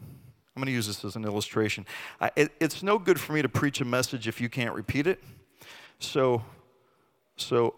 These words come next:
everything I talked about last night and tonight is gonna be summed up in a couple of chairs. That'll make it easy for you to remember. All right,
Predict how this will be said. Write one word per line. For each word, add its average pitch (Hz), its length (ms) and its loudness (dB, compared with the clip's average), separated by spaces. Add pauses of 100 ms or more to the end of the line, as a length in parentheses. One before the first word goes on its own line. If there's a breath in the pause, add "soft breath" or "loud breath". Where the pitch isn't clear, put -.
(120)
everything 165 420 4
I 131 80 0
talked 139 300 0
about 123 240 2
last 120 320 0
night 127 200 -2
and 120 80 -12
tonight 117 320 -2
is 110 80 -4
gonna 113 180 -4
be 110 120 -4
summed 120 360 -2
up 110 200 4 (420 loud breath)
in 113 80 -2
a 104 40 -2
couple 110 280 2
of 92 60 -2
chairs. 92 360 -2
That'll 120 160 -2
make 107 160 0
it 107 80 -6
easy 98 200 -4
for 107 100 -8
you 104 80 -2
to 101 60 -2
remember. 98 360 -6 (2500)
All 131 80 -2
right, 101 200 2